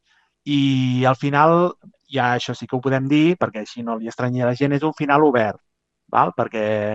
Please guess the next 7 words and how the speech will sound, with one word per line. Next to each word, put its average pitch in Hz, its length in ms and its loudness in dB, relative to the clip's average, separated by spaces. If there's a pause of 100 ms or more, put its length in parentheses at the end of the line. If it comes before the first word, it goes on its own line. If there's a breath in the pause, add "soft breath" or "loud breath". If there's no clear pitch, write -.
(180)
no, 117 240 -18
no 135 240 -6
ens, - 200 -12
no, 135 220 -2 (1160 soft breath)
eh, 156 240 -6
volem 143 320 0
que, 151 160 0